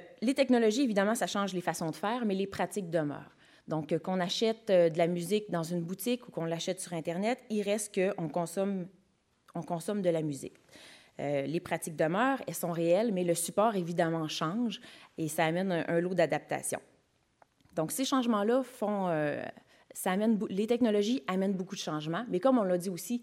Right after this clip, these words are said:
il n'y a pas que du bon et il n'y a pas que du mauvais, euh, à l'avènement des technologies.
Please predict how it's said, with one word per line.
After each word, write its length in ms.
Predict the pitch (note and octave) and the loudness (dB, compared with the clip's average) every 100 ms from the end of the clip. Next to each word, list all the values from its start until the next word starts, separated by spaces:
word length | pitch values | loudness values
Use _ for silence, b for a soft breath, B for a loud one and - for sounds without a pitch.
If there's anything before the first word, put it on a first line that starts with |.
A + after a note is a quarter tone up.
| - | 0
il 40 | G#3 | 2
n'y 40 | |
a 40 | |
pas 180 | G3 B3 | 4 2
que 100 | A#3 | 2
du 160 | F3 D#3 | -2 0
bon 240 | E3 G3+ G3+ | 0 0 2
et 40 | |
il 40 | G3 | 2
n'y 60 | |
a 40 | F3+ | 4
pas 220 | A3 G#3+ - | 0 -2 2
que 140 | B3+ | 2
du 140 | F3+ F3+ | 2 2
mauvais, 440 | E3+ D3+ E3+ G#3 B B B - | 0 0 0 -2 B B B 0
euh, 160 | E3 E3 | 2 4
à 120 | E3 D#3+ | 2 0
l'avènement 380 | D#3 E3 F3 | 2 2 0
des 120 | F3 E3+ | -2 -4
technologies. 560 | D3+ D#3 C#3+ C3+ C#3 | -4 -2 -4 -6 -10